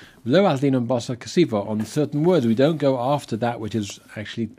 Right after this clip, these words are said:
in the text, is written, the, the way it's spelt in the text. The Nikra Masores, Ba'alma, it's called Masorah. Um, Aim Le Masorah, other, another term is Aim Le Masorah. Aim Masoros, rather.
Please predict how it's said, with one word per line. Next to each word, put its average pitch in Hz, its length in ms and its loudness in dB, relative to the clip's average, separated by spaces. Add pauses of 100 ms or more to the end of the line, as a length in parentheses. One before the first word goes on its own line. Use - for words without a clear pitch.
(160)
in 110 120 -4
the 107 80 -2
text, - 400 -10
is 104 140 -4
written, 117 320 -4
the, 110 200 -4
the 104 440 -2
way 113 220 -2
it's 107 120 -10
spelt 104 380 -12
in 107 80 -4
the 101 80 -4
text. - 360 -8 (580)
The 101 80 -10
Nikra 127 320 -2
Masores, 139 640 2
Ba'alma, 123 340 -2
it's 95 100 -12
called 101 220 -6
Masorah. 120 640 2 (640)
Um, 95 520 -4 (680)
Aim 143 300 6
Le 98 160 -4
Masorah, 110 540 0
other, 110 240 0
another 107 360 -4
term 104 220 -2
is 98 160 -4
Aim 127 240 2
Le 104 60 0
Masorah. 92 460 -8 (920)
Aim 117 120 2
Masoros, 101 560 0
rather. 90 280 -8